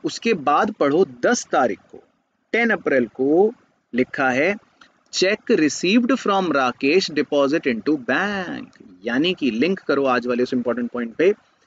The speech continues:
मुझे check मिला है छह तारीख को। ध्यान रखना, मेरे हाथ में check है छह तारीख को, लेकिन मैं उसको जमा कब कर रहा हूँ, deposit कब कर रहा हूँ, दस तारीख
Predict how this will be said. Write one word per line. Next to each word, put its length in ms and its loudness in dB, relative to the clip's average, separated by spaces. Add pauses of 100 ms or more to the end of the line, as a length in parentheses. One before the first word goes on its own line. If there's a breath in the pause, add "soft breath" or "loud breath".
(320)
मुझे 340 2 (160)
check 280 -2
मिला 300 2
है 180 0 (120)
छह 280 -2
तारीख 300 0
को। 100 0
ध्यान 240 0
रखना, 180 0
मेरे 160 0
हाथ 240 -2 (120)
में 80 0
check 280 -2
है 180 -2 (140)
छह 200 0
तारीख 300 0
को, 240 0 (500 soft breath)
लेकिन 420 2
मैं 120 0
उसको 320 2
जमा 360 2
कब 160 0
कर 220 -2
रहा 260 0
हूँ, 180 -2
deposit 500 0
कब 160 -2
कर 200 -2
रहा 220 0
हूँ, 280 -4
दस 280 -2
तारीख 240 -4